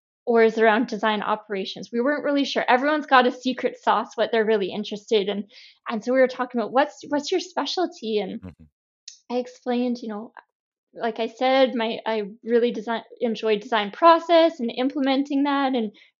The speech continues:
Speaker 1: and bringing that into organizations and educating folks and, uh,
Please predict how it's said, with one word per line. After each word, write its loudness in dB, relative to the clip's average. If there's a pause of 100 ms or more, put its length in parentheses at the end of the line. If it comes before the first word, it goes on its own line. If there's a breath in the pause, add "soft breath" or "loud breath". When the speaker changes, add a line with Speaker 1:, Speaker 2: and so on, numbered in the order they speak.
Speaker 1:
and 0
bringing 2
that 2
into -2
organizations -4
and -8
educating -6
folks 0
and, -10 (480 soft breath)
uh, -6